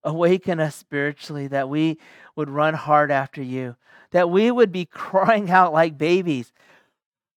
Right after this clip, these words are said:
"I want my milk, and I want solid food too, as my regular diet, not just on Sunday, but every day,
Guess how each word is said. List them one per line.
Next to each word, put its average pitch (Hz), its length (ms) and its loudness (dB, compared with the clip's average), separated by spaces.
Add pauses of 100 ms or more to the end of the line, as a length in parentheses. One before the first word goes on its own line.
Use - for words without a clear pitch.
(180)
"I 208 560 6 (260)
want 175 400 2
my 175 280 4
milk, 202 560 4 (280)
and 185 160 2 (100)
I 233 600 8 (280)
want 196 540 8
solid 208 680 4
food 208 380 6
too, 160 580 4 (580)
as 170 180 6
my 170 160 0
regular 185 560 2
diet, 139 560 0 (800)
not 196 300 4
just 190 320 -2
on 180 220 4
Sunday, 156 420 -2
but 151 220 -2
every 156 400 -2
day, 147 480 0